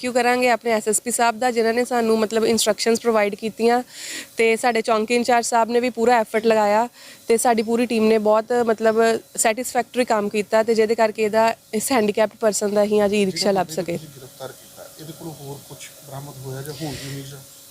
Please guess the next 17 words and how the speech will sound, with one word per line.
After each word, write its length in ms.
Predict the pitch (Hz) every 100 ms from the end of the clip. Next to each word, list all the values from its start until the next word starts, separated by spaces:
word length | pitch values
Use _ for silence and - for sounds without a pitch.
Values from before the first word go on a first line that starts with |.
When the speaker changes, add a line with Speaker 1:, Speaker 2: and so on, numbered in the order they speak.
| 247
Speaker 1:
ਜੀ 100 | 277
ਬਿਲਕੁਲ, 360 | 294 285 320
ਇਹਦੇ 160 | 294 277
ਕੋਲ 200 | 302 302
ਇੱਕ 100 | 285
ਅਸੀਂ 260 | 285 277 269
ਹੋਰ 220 | 254 254
ਰਿ-, 140 | 277
ਅਹ, 260 | - 233 226
ਰਿਕਸ਼ਾ, 340 | 226 - 240
ਮਤਲਬ, 300 | 226 214 247 240
ਆਟੋ 240 | 214 269
ਰਿਕਸ਼ਾ, 320 | 269 - 269
ਮਤਲਬ, 380 | 240 240 233 233
ਬਰਾਮਦ 380 | 214 214 202 208
ਕੀਤਾ 280 | - 214 -
ਆ 260 | 226 247